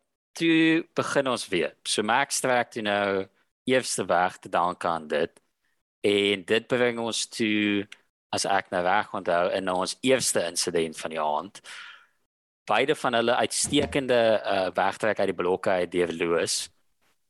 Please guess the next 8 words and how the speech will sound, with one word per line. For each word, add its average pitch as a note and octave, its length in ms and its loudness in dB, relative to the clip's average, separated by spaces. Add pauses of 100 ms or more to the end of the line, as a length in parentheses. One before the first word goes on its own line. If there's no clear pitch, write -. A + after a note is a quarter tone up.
(440)
is - 180 0
die C#3 100 -2
eerste A2+ 400 2
in G2+ 80 0
die F#2+ 80 -2
draai E2+ 440 0 (120)
in. F2 240 -8 (560)
En G2 440 2